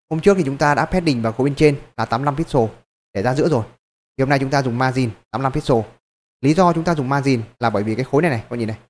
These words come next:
đấy, nó có cái nền và người ta đã đổ nền nằm trong khối rồi. Cho nên cái khoảng đệm này này, chúng ta phải dùng margin là tám mươi lăm trên dưới.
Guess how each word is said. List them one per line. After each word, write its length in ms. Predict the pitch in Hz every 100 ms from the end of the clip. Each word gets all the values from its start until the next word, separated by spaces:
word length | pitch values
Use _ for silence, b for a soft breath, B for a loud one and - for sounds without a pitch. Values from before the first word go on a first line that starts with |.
| _
đấy, 140 | 113 - -
nó 80 |
có 60 | 123
cái 100 | 156
nền 200 | 151 117 - _ _ _ _
và 100 | 127
người 120 | 123
ta 100 | 123
đã 100 | 143
đổ 140 | 160 101
nền 320 | 120 117 104
nằm 120 | 120 117
trong 140 | 147
khối 220 | - 131
rồi. 240 | 151 120 - _ _ _ -
Cho 60 |
nên 120 | 151
cái 80 | 151
khoảng 240 | - 92 110
đệm 140 | 113
này 100 | 117
này, 160 | 110 - _ _ _
chúng 100 | -
ta 140 | 131 147
phải 120 | 117
dùng 140 | 110
margin 260 | 127 127 123 101 _ _ _ _ _
là 80 | 110
tám 140 | 117
mươi 40 |
lăm 300 | 143 135 - _
trên 140 | 143
dưới. 180 | 123 120